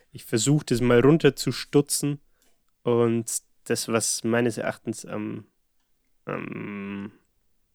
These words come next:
am nützlichsten ist, mal jetzt hier quasi f-, den Leuten vorzustellen und das Ganze an den Mann und an die Frau und an alles andere zu bringen.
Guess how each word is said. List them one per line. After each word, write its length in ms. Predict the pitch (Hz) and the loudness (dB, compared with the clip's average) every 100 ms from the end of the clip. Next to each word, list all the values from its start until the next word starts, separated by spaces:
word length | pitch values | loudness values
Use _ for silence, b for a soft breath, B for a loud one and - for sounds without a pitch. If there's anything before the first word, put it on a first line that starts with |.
| _ _ _ - | _ _ _ -6
am 180 | 110 | -2
nützlichsten 800 | 107 123 - - 175 170 - 131 | 2 2 2 2 0 0 -2 0
ist, 380 | 135 127 - - | 2 2 -2 -6
mal 360 | 120 110 110 113 127 - | -4 -4 -4 -8 -14 -16
jetzt 320 | 113 107 - | -14 -12 -12
hier 400 | - 110 104 107 - | -8 -6 -6 -8 -10
quasi 240 | 98 98 | -8 -8
f-, 240 | - - _ _ b b b b b b _ - | -12 -20 _ _ b b b b b b _ 2
den 140 | 131 | 8
Leuten 460 | 131 139 202 - 156 | 10 10 10 8 2
vorzustellen 760 | - 160 165 143 - 139 139 139 | 8 8 8 2 4 6 8 8
und 140 | 131 | 6
das 160 | 120 - | 2 4
Ganze 280 | 123 120 120 | 4 6 4
an 140 | 117 | 4
den 220 | 113 110 | 2 2
Mann 240 | 107 117 113 | 2 0 -2
und 280 | 110 - | -4 -8
an 140 | - 110 | -12 -10
die 120 | 107 | -10
Frau 440 | - 104 107 110 101 | -8 -6 -4 -6 -10
und 360 | 110 104 - - | -14 -14 -16 -18
an 160 | 107 104 | -14 -10
alles 260 | 107 104 | -10 -10
andere 360 | 104 107 107 101 | -10 -10 -10 -12
zu 180 | - 104 | -14 -12
bringen. 320 | 104 101 | -10 -10